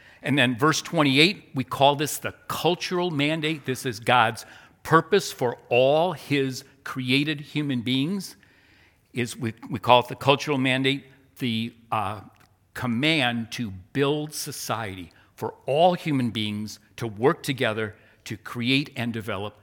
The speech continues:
civilization. Now, importantly for our, uh, purposes here,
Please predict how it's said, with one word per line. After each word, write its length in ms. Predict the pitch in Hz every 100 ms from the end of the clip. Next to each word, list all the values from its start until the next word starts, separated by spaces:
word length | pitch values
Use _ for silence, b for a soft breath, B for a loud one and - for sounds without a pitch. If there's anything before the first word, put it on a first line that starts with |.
| -
civilization. 960 | - - 110 101 90 95 92 - - _ b b b b b b _ _ _ _ _ -
Now, 320 | 151 87 87 - _ -
importantly 500 | 127 - 185 165 151
for 380 | - 127 113 107 _ _
our, 280 | 123 147 165 - _ - 127 -
uh, 120 | 107
purposes 680 | 101 - 117 - 113 - 101
here, 240 | 113 107